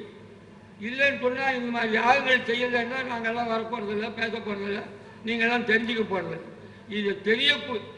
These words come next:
இது செய்யக்கூடிய பாக்கியம் ஒருவனுக்கு இருக்கணும். உள்ள இருக்கா, அப்பா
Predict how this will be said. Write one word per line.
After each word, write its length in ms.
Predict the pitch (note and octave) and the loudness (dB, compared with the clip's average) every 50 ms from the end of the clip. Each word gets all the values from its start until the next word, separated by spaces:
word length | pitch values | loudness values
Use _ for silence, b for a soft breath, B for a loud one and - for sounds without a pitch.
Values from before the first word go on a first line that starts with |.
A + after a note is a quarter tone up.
| - - - | -16 -10 -6
இது 260 | G3+ A#3 B3+ B3 C#4 C4+ | -4 -4 -4 -2 -4 0
செய்யக்கூடிய 680 | G#3+ A3+ B3+ B3+ C#4 D4+ D4 - C4 C4+ B3+ B3+ B3+ B3 | 2 2 2 4 4 2 0 0 -4 -4 0 2 2 2
பாக்கியம் 540 | A3 G#3+ G#3+ A#3 B3+ C4+ C4+ - C#4+ C#4+ C4+ | 2 2 4 6 6 6 4 2 0 2 4
ஒருவனுக்கு 480 | B3+ B3 B3 A#3+ A3+ A3+ - G3+ G#3+ | 4 4 4 2 0 0 0 0 0
இருக்கணும். 340 | A3 G#3+ A3 A#3 A3 G#3 - - - - - - - - - - - - - - - - - - - - - - - - - - - - | 0 0 0 -2 -2 -4 -8 -10 -14 -16 -16 -16 -18 -18 -18 -16 -16 -18 -18 -18 -18 -18 -18 -18 -18 -18 -20 -20 -20 -20 -20 -18 -10 -6
உள்ள 260 | F#3+ G#3 A3 A#3+ A#3+ | -2 0 2 2 2
இருக்கா, 380 | A#3+ A#3 G#3 A#3+ A#3+ A#3+ A#3+ A#3+ A#3+ A#3+ A#3+ - - - - - | 2 0 0 2 2 2 2 0 -2 -6 -10 -14 -16 -14 -10 -8
அப்பா 260 | G3 G3 - A#3 | -8 -6 -4 -2